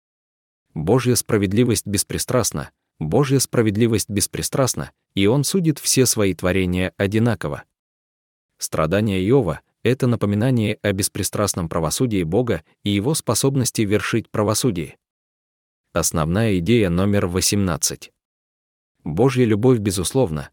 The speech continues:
Божья любовь безусловна, и Он любит все свои творения. Страдания Иова — это напоминание о любви Бога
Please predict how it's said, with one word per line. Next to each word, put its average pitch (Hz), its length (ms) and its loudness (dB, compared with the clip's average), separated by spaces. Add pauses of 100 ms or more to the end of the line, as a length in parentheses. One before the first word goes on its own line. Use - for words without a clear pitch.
(260)
Божья 131 400 2
любовь 117 320 4
безусловна, 90 720 -2 (180)
и 104 140 2
Он 139 220 2
любит 131 280 2
все - 300 0
свои 92 280 0
творения. 92 580 -2 (1040)
Страдания 92 680 0
Иова — 107 340 0 (220)
это 123 240 0
напоминание 110 760 0
о 101 80 2
любви 95 340 2
Бога 110 380 0